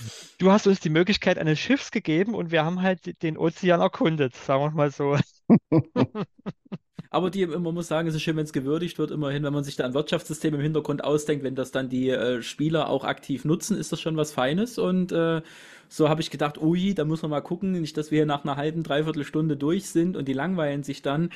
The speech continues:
Speaker 2: Naja, jetzt haben wir die zweite Session abgehalten, insgesamt jetzt über zehn Stunden Spielzeit, glaub ich. Und, äh, ich kann sagen, die, äh,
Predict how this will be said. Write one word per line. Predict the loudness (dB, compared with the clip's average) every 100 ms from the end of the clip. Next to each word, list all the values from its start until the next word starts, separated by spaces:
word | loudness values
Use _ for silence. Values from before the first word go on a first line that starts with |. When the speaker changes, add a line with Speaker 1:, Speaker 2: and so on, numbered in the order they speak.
| -14 -18 -2
Speaker 2:
Naja, | 4 6 8
jetzt | 6 4
haben | 0
wir | 2
die | 0
zweite | -2 -2 0
Session | -2 -2 -4
abgehalten, | -2 -2 2 2 2 -2 -4
insgesamt | -6 -10 -4 -2 -2
jetzt | -4
über | 0 0
zehn | 2 0
Stunden | 0 0 0 -2
Spielzeit, | -2 0 0 0 0
glaub | 0 0 2
ich. | 0 -2
Und, | -6 -6 -6 -2
äh, | 2 4 4 0 -8 -18 -8
ich | 2
kann | 4 4
sagen, | 2 2 -2
die, | 0 -2 -2 -6 _ -10
äh, | -6 -4